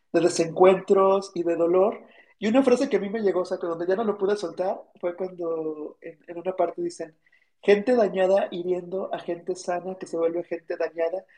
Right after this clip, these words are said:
y así de nuevo". En ese momento para mí fue como en el libro que explotó algo y dije,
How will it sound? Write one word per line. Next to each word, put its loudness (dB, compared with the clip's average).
y 2
así 2
de 6
nuevo". 0
En -6
ese 2
momento 6
para 4
mí -4
fue -4
como -8
en -10
el -10
libro -6
que -10
explotó -4
algo 0
y -2
dije, -10